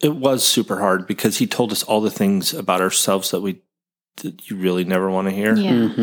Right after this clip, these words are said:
Speaker 1: It was very exposing
Speaker 2: Yeah.
Speaker 1: to have someone read your mail like that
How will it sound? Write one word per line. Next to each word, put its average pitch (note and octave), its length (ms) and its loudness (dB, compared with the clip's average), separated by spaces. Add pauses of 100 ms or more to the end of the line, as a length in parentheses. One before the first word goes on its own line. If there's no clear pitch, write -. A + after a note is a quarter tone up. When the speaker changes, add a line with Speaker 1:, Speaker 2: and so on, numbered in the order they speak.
Speaker 1:
It G#2 60 2
was G#2 120 0
very A2+ 220 2
exposing A2 880 0
Speaker 2:
Yeah. F#3 160 -4
Speaker 1:
to A#2 120 0
have F#2+ 140 0
someone G2 380 -2
read F2+ 200 -6
your F2 100 -6
mail D#2+ 260 -4
like G#2+ 240 -4
that A#2+ 360 -4